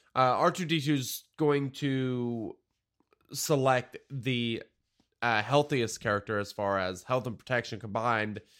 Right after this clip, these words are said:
to put the foresight on and leave unstealth. So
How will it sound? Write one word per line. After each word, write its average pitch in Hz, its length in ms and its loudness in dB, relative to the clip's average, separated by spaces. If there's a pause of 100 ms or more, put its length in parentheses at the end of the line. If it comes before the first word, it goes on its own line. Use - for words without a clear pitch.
(480)
to 123 500 0
put 113 420 -2
the 107 260 -4
foresight 131 500 0
on 69 300 -8 (200)
and 98 340 -2 (140)
leave 110 320 -4
unstealth. 113 880 -2
So 127 580 0